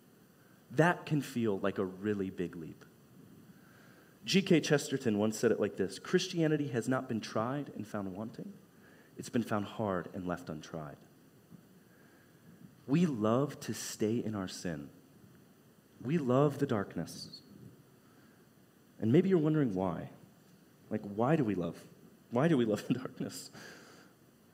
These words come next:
And here's what I came up with. It's not just me. I didn't just invent this. I think it's very, very biblical, and I'm gonna get there,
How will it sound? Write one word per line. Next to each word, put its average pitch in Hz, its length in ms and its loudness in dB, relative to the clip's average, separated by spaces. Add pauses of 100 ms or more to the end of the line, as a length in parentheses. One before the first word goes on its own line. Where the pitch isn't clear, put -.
(300)
And 113 100 4
here's 175 180 6
what 165 80 10
I 151 80 10
came 135 180 4
up 101 160 4
with. 85 160 -4 (760)
It's 110 120 4
not 180 100 12
just 170 160 4
me. 110 160 6
I 92 60 4
didn't 120 180 4
just 127 180 0
invent 101 300 4
this. - 400 -4
I 104 80 6
think 143 160 2
it's 139 140 4
very, 156 580 10
very 165 380 12
biblical, 135 360 12
and 92 100 6
I'm 156 80 8
gonna 170 140 12
get 165 140 12
there, 101 240 6